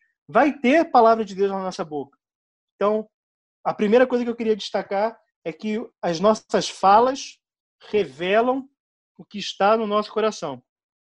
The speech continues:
Ou o nosso silêncio também revela o que tá no nosso coração. Esse, isso aí tá claro. Mas tem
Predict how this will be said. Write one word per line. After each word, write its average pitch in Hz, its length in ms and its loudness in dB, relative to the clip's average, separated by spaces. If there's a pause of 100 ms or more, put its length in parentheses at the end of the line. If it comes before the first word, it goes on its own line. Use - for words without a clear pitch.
(260)
Ou 254 200 6
o 277 40 2
nosso 226 280 2
silêncio 196 680 -2 (500)
também 202 420 0
revela 196 540 0
o 208 40 -8
que 233 140 -10
tá 202 200 -4
no 214 100 -8
nosso 208 300 -8
coração. 226 420 -6
Esse, 220 280 -10 (420)
isso 180 180 -4
aí 196 120 4
tá 247 140 4
claro. 165 400 0 (640)
Mas 233 300 4
tem 285 460 0